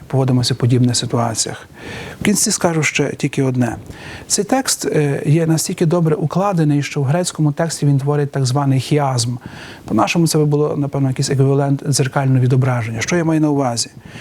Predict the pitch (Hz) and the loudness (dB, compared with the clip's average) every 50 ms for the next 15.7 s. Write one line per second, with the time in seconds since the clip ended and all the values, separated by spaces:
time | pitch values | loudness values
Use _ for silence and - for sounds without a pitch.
0 | - - - - - - 240 254 - 202 185 175 170 - - 160 151 151 - - | -16 -16 -16 -8 0 0 0 2 2 0 0 0 -2 0 0 0 0 2 2 2
1 | 147 143 175 180 170 156 - - - 156 131 - 147 143 135 135 - 160 151 135 | 2 2 4 2 2 0 -2 -2 -4 -4 0 0 0 0 0 0 0 0 0 2
2 | 113 135 147 156 151 135 - 147 135 139 139 156 160 151 143 135 139 131 - - | 2 2 2 2 2 0 0 0 0 2 2 2 2 2 2 0 0 -2 -2 -2
3 | 185 180 170 135 117 - - 143 165 180 - - - - - - - - - - | -2 -2 -2 -4 -8 -6 -4 -4 -4 -6 -10 -20 -20 -20 -20 -20 -18 -16 -16 -16
4 | - - - - 123 127 123 - 151 135 - 180 160 - 165 156 165 160 151 131 | -10 -10 -4 -2 0 -2 0 0 0 0 0 -2 0 0 0 0 2 0 2 2
5 | 147 143 135 139 143 143 - 165 165 160 156 151 143 139 - - 143 156 143 - | 2 4 4 2 2 2 0 -2 0 2 2 2 2 0 -2 -2 -2 -4 -2 -4
6 | - - 185 160 151 131 127 127 135 - 135 131 131 131 127 - - 139 143 151 | 0 0 2 2 2 0 0 -2 0 0 0 0 0 -2 -2 -4 -2 -2 -2 -2
7 | - - 139 147 147 131 131 139 143 139 - - - - - - 139 - 170 156 | -2 -6 -8 -8 -4 -2 0 0 0 -2 -4 -8 -12 -6 -6 -6 -2 0 -2 -2
8 | 131 - - 135 135 135 127 127 - - - - - - - 143 139 143 143 131 | -2 -2 0 2 2 2 0 -2 -6 -12 -18 -18 -6 -2 -2 0 2 0 0 -2
9 | 131 - - - - - - - 170 143 131 131 139 - - 147 - - - 151 | -4 -8 -14 -20 -20 -12 -2 2 4 4 4 4 4 2 0 -2 0 0 0 2
10 | 147 147 135 131 127 131 127 135 131 135 143 131 131 127 131 131 - - - 143 | 2 2 4 4 4 4 4 2 2 2 2 2 0 0 -2 -2 -4 -2 -2 -2
11 | 131 117 117 - - - - - - - - - - - - - 156 269 302 294 | -2 -2 -4 -10 -12 -16 -16 -16 -18 -16 -16 -16 -16 -14 -4 0 2 4 4 4
12 | 233 202 165 147 139 143 147 147 - 156 147 147 139 - 160 156 151 135 135 139 | 4 2 2 2 2 0 -2 -2 -4 -2 -2 -2 0 0 0 0 2 0 0 0
13 | 147 147 135 - - 139 123 - - 151 143 139 - - 170 160 143 156 151 139 | 0 0 0 0 -2 -4 -2 0 -2 -2 -2 -2 -6 -6 -4 -4 -2 0 0 0
14 | 131 - 156 127 - 147 147 135 139 147 143 - 143 127 139 139 - - 151 151 | 2 0 0 0 2 2 2 4 2 2 0 -2 -2 -2 -2 -2 0 0 -2 -2
15 | - - 139 123 - - 135 127 - - 147 160 196 | -2 -2 -4 -2 0 0 0 0 0 0 0 -2 -2